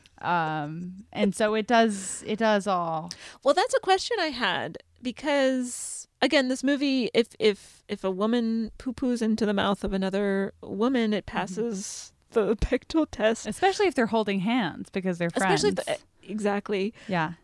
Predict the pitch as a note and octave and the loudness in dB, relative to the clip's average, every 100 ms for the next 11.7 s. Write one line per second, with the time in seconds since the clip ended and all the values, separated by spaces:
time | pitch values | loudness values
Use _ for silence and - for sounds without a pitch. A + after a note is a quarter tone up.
0 | _ - C4+ - D4+ A4+ - D4 C#4+ - | _ 0 2 2 2 0 0 4 4 4
1 | B3+ - A#3+ A#3+ - A3+ A3+ G3+ - C4 | 2 4 2 2 2 2 0 -2 -4 -2
2 | B3+ A3+ G#3 F#3+ F#3+ F#3 F#3 F#3 G3+ G#3+ | 0 2 0 0 -2 -2 -2 -2 -2 2
3 | F#3+ F#3 - - A#3 C#4+ - B3 A#3+ G3+ | 2 2 0 0 2 -2 -2 -2 -2 -4
4 | - - G#3 G#3+ G#3 G3+ G3+ G3 F#3 F#3 | -8 -4 -2 -2 -2 -2 0 0 0 0
5 | F3 E3 - E3 F#3 A#3 - C4+ C4+ C#4 | 0 -2 -4 -6 -2 -2 0 0 0 0
6 | C4+ C#4 C#4+ C#4+ C#4 - - _ G#3 G3 | 0 2 2 0 -6 -16 -20 _ -4 0
7 | G3 F#3+ - _ _ A#3+ - C4 C4 C4+ | 2 0 -2 _ _ -6 0 4 6 6
8 | - A3+ A#3 A#3 A#3 A3+ G3 G#3+ A3+ A3 | 4 2 2 4 2 0 0 2 2 0
9 | - F#3+ D#3+ - F3+ G3 F#3+ F#3 F#3 - | -2 -2 0 -2 -4 -2 0 0 -2 -4
10 | F3 F3+ G#3 B3+ C#4+ C#4 G#3+ G#3+ G3+ A3+ | -4 0 0 0 0 2 2 2 2 2
11 | A3+ G#3+ F#3 F3+ F3 - - | 2 0 -4 -4 -6 -8 -10